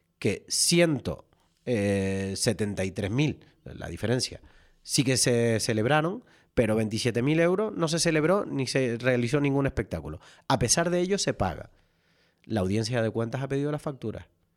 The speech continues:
Y de repente ha empezado a aparecer, por lo, un decreto de la alcaldesa que nos ha dado traslado de él en el último pleno,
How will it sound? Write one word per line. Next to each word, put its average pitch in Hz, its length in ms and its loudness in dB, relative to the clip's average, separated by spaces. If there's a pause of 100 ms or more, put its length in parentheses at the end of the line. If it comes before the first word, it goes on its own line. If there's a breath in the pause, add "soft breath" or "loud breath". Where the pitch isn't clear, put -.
(460)
Y 120 120 2
de 104 100 2
repente 123 400 0
ha 147 60 4
empezado 127 680 2
a 113 80 2
aparecer, 107 600 0
por 110 160 0
lo, 104 180 0
un 190 180 2
decreto 143 460 0
de 110 100 -2
la 107 100 0
alcaldesa 104 720 -2 (460 soft breath)
que 120 340 0 (200)
nos 120 260 0
ha 160 80 4
dado 160 220 4
traslado 123 480 2
de 127 140 2
él 107 140 -2
en 104 100 -4
el 101 100 -2
último 131 320 -2
pleno, 151 360 -2